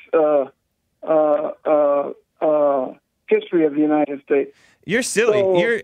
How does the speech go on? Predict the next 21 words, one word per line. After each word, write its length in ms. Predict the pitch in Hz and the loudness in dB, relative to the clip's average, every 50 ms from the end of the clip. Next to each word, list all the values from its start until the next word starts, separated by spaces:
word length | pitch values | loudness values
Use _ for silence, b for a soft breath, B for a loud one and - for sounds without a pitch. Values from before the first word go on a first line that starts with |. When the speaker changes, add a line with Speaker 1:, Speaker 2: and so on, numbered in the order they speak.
| _ _ - | _ _ -6
Speaker 2:
you're 360 | 165 214 233 240 226 202 175 | -2 0 0 0 0 0 -2
seventy-something 1080 | - - - - - - 262 277 247 254 233 208 190 165 - 226 214 190 196 196 185 | -4 -6 -10 -8 -4 -2 -2 0 0 -2 -2 -2 -4 -2 -2 -2 -2 -2 -2 -4 -2
years 260 | 180 185 185 165 143 160 | 0 0 -2 0 0 0
old 240 | 160 170 165 131 | 0 0 0 -2
probably, 500 | - - 123 113 113 107 104 107 110 110 | -2 -2 0 0 0 0 -2 -2 -2 0
or 60 | 113 110 | -2 -2
sixty 420 | - - 208 202 - - 170 156 | -4 -6 -8 -8 -8 -8 -8 -8
or 60 | 127 | -6
seventy 380 | 110 - 160 151 147 147 143 139 | -4 -2 -2 -2 -2 -2 -2 -2
or 80 | 120 107 | -2 -4
fifty 420 | - - 165 151 127 - 123 110 | -2 -4 -6 -6 -4 -6 -6 -4
at 80 | 104 107 | -4 -4
least, 260 | 123 131 117 - _ b b b b b b b b b b | -4 -6 -8 -10 _ b b b b b b b b b b
and 180 | 160 175 190 202 | -2 -2 0 0
you 120 | 220 214 | -2 -2
still 280 | 202 - - 214 214 208 | -4 -4 -2 -2 -2 0
believe 360 | 175 196 185 202 208 202 175 | -2 -2 -2 -2 -2 -2 -2
in 100 | 202 185 | -4 -2
the 80 | 160 | -2
racism 640 | 120 107 104 127 190 202 185 208 208 185 208 196 185 | -2 -2 -2 -2 -2 -2 -2 -4 -6 -4 -4 -6 -8
thing? 380 | _ - 220 220 220 220 214 | _ -4 -4 -4 -4 -6 -10